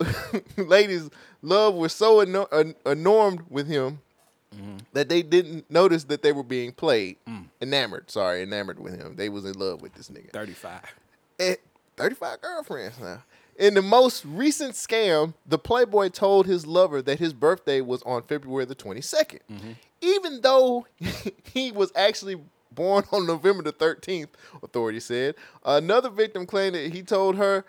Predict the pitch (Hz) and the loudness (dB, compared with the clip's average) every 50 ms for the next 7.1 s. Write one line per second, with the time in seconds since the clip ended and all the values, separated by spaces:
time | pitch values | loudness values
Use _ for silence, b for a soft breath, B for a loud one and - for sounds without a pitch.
0 | b b b b - 339 370 269 170 123 151 151 147 147 151 156 160 165 175 175 | b b b b -4 -2 -2 -4 -2 0 0 0 0 -2 -6 -6 -4 -4 -2 -2
1 | 202 226 226 - 302 294 240 302 262 202 135 110 107 127 160 170 175 165 165 202 | -2 -4 -4 -10 -12 0 2 4 4 4 2 2 2 4 4 4 4 2 0 -2
2 | 262 294 294 233 185 143 143 143 135 135 - - 147 147 147 143 143 139 - - | -2 0 2 0 0 0 0 -2 -2 -2 -4 -4 -4 -4 -4 -4 -6 -6 -6 -8
3 | 156 156 151 147 147 143 - 160 156 165 156 151 151 143 165 170 151 135 147 151 | -8 -6 -6 -6 -6 -6 -4 -6 -6 -4 -4 -4 -4 -4 -2 -4 -4 0 0 0
4 | 151 147 160 165 170 185 190 220 240 226 - - 302 294 - - - - - _ | 0 0 -4 -2 0 0 2 2 -2 -2 -2 -4 -6 -6 -6 -12 -16 -18 -18 _
5 | B B B B 110 101 90 B B B _ _ _ - 143 135 - 233 240 254 | B B B B -20 -20 -20 B B B _ _ _ -8 -8 -6 -2 0 2 4
6 | 269 262 233 185 165 165 180 202 208 190 190 160 151 151 135 117 - - 135 127 | 4 2 2 0 0 4 4 4 2 0 -6 -2 0 2 2 2 0 -2 -6 -6
7 | - - | -6 -8